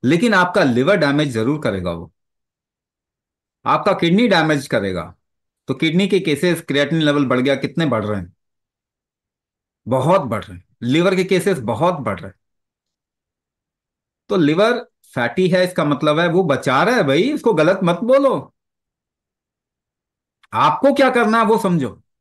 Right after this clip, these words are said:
कोलेस्ट्रॉल, ट्राइग्लिसराइड गलत नहीं है, शरीर बढ़ा रहा है क्योंकि उसको कॉर्टिसोल बनाना है। आपका बॉडी स्ट्रेस में है, तो कॉर्टिसोल बनाएगा तो उसको माल चाहिए ना, कच्चा माल चाहिए। कच्चा माल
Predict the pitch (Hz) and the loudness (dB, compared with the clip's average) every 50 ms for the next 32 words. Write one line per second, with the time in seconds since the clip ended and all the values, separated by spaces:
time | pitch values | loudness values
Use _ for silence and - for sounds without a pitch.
0 | _ _ _ _ _ _ _ _ _ _ _ _ _ _ _ _ _ - 135 139 | _ _ _ _ _ _ _ _ _ _ _ _ _ _ _ _ _ -2 0 0
1 | 160 180 180 - - 226 226 220 - 165 151 147 147 151 175 185 180 170 - 190 | 2 0 0 0 0 0 0 0 0 0 0 0 0 0 0 0 0 0 0 0
2 | 202 214 214 214 - _ _ _ - 113 117 123 147 185 180 - 139 127 123 160 | 0 0 -2 -8 -14 _ _ _ -8 -4 -2 0 0 -2 -2 -2 0 0 2 2
3 | 202 240 220 180 - - - - - 120 120 147 160 131 120 113 113 123 147 170 | 2 2 0 -2 -6 -10 -10 -6 -4 -2 -2 -2 0 0 -2 -2 0 0 0 0
4 | 196 220 220 208 175 151 147 165 147 - - 156 - - 139 131 - - 170 165 | 0 0 0 -2 -4 -2 -2 -4 -4 -4 -4 -4 -2 -2 -2 -2 -2 -2 -4 -2
5 | - 185 185 202 208 202 165 139 120 113 113 117 135 160 170 165 139 95 - - | 0 0 0 2 2 0 0 0 0 0 0 0 2 2 0 0 -2 -4 -8 -14
6 | _ _ _ _ _ _ _ - - - - - - 202 156 131 127 139 196 196 | _ _ _ _ _ _ _ -4 -2 -2 -2 -2 -2 0 0 2 2 0 0 -2
7 | 202 - - 151 160 165 160 - 202 202 202 180 156 127 101 - _ _ _ _ | -4 -6 -4 -2 -2 -2 -2 -2 -2 -2 0 -2 -2 -6 -8 -14 _ _ _ _
8 | _ _ _ _ _ _ _ _ _ _ _ _ _ _ _ _ _ _ _ _ | _ _ _ _ _ _ _ _ _ _ _ _ _ _ _ _ _ _ _ _
9 | _ _ _ _ - 175 185 185 - 208 202 208 - 226 214 - 247 240 202 165 | _ _ _ _ -2 0 0 2 2 0 2 2 0 -2 0 2 0 0 2 0
10 | 143 131 135 143 165 190 214 220 220 233 220 214 - 220 170 135 127 139 165 202 | 0 2 2 2 0 2 0 0 0 0 -2 -2 -2 -2 0 2 2 2 2 2
11 | 214 - 214 202 233 269 294 330 302 - 226 - - - 240 233 220 214 208 202 | 0 0 0 0 2 0 0 -2 -2 -2 -4 -4 -2 -2 0 0 0 0 0 0
12 | 196 196 190 160 147 143 139 - 180 180 - - 240 226 214 214 214 214 | -2 -2 -2 -2 -2 -2 -2 -2 -4 -4 -2 -2 -2 0 0 0 0 0